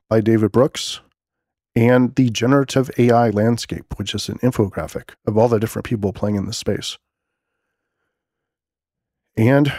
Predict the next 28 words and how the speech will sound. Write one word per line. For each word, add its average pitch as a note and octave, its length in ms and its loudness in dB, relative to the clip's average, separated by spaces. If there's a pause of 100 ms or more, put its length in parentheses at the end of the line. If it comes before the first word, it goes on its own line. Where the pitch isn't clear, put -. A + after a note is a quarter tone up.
(220)
recommendation B2+ 720 2
of B2 200 0
the A#2 100 4
week. G#2+ 400 -2 (100)
Ask C3 300 -2
yourself B2 720 0
what B2 360 0
your C3 140 4
main A#2+ 260 2
thing A2+ 280 0
is. - 340 -12 (960)
What C3+ 160 2
is C3+ 180 0
your A#2+ 80 0
main A2 240 0
thing? - 220 -8 (560)
Is A2+ 100 0
it A#2 80 -4
family? D3+ 460 0 (560)
Is A#2+ 160 4
it A#2 100 -4
getting C3 300 2
to B2+ 120 2
work A#2 440 0 (360)
at A#2 80 2
a G#2+ 100 4
particular A2 420 -4
company? E3+ 420 -4